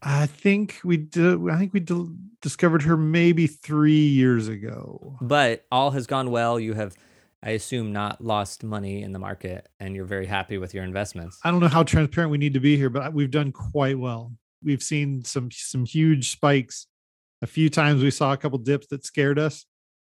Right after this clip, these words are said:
Speaker 1: and then, uh, we just saw things turn right around.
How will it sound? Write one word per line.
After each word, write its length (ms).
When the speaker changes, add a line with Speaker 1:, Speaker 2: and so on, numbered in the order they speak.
Speaker 1:
and 200
then, 420
uh, 360
we 120
just 200
saw 200
things 240
turn 260
right 240
around. 460